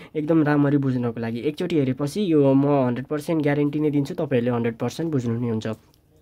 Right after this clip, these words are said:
So, अब म ढिला नगरिकन क्वेसन नम्बर सेभेनतर्फ लाग्छु र क्वेसनहरू स्क्रिनमा पनि देख्न सक्नुहुन्छ तपाईँहरूले। ठिक छ, अब त्यसो भए क्वेसन नम्बर सेभेनले भनौँ। ठिक छ, अब हामी क्वेसन नम्बर सेभेनसम्म चाहिँ हामी अस्ति नै पुगेका थियौँ र आजको यस पार्टमा चाहिँ हामी क्वेसन नम्बर सेभेन, exactly सेभेनमा पुगेका छौँ भने अब सेभेनको,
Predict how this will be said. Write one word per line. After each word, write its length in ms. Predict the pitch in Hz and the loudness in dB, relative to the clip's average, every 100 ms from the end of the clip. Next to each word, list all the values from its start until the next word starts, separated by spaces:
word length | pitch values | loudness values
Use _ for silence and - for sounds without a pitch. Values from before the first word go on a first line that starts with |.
| _ - | _ -20
So, 120 | - 180 | -2 2
अब 100 | 175 185 | 4 4
म 160 | 185 180 - - | 2 0 -6 -8
ढिला 180 | 139 143 | 0 4
नगरिकन 400 | 147 156 156 170 | 6 4 2 0
क्वेसन 240 | 170 151 | -2 -2
नम्बर 180 | 151 147 | 0 0
सेभेनतर्फ 640 | 139 151 143 139 135 135 131 | -2 -2 -2 -2 -2 -4 -2
लाग्छु 320 | 127 - 202 | -4 -4 -6
र 100 | 196 | -6
क्वेसनहरू 580 | 165 147 147 123 135 139 | -6 -6 -2 -2 -2 -4
स्क्रिनमा 400 | - - 175 160 151 | -8 -4 -2 -2 -2
पनि 160 | 160 | -2
देख्न 240 | 147 131 131 | 0 -2 -2
सक्नुहुन्छ 420 | 131 123 117 123 | -4 -4 -4 -6
तपाईँहरूले। 420 | 127 123 117 113 - _ - | -6 -4 -4 -8 -12 _ -12
ठिक 140 | 135 | 0
छ, 20 | 185 | 4
अब 240 | 165 180 - - | 4 2 -4 -16
त्यसो 200 | - 175 | -8 0
भए 80 | 202 | 0
क्वेसन 200 | 190 180 185 | 0 0 2
नम्बर 140 | 180 | 0
सेभेनले 400 | 175 175 160 160 | 0 0 2 4
भनौँ। 260 | 135 113 113 - _ _ - | 2 0 -4 -8 _ _ -6
ठिक 100 | 147 | -4
छ, 60 | 180 - - | -6 -8 -2
अब 100 | 180 | 6
हामी 240 | 175 160 170 | 6 6 2
क्वेसन 220 | 190 190 | -4 -2
नम्बर 200 | 190 190 | 0 0
सेभेनसम्म 920 | 175 - 185 202 220 - - 175 170 | 0 -2 0 0 0 -6 -4 2 4
चाहिँ 160 | 170 180 | 4 4
हामी 100 | 135 | 4
अस्ति 260 | 139 131 185 | 2 -2 -4
नै 80 | 190 | -2
पुगेका 560 | 185 165 151 156 147 | 0 0 0 0 0
थियौँ 240 | 139 196 202 | -2 -2 0
र 20 | 165 | 2
आजको 320 | 151 160 160 | 0 -2 -2
यस 320 | 165 160 156 | 0 -2 -2
पार्टमा 320 | - 147 147 | -4 -2 -2
चाहिँ 220 | 143 165 | -2 0
हामी 80 | 131 | 0
क्वेसन 240 | 131 147 160 | -2 -4 -4
नम्बर 200 | 156 143 | -4 -6
सेभेन, 520 | - - 208 214 208 | -10 -4 0 2 2
exactly 640 | 160 135 151 151 - 165 | -2 -2 -4 -4 -4 -6
सेभेनमा 440 | 151 156 147 143 139 | -4 -2 2 2 2
पुगेका 300 | 139 143 131 | -2 -2 -2
छौँ 240 | 123 139 127 | -2 -2 0
भने 200 | 123 165 | 2 2
अब 80 | 160 | 0
सेभेनको, 480 | 135 147 143 139 | -2 -2 0 -2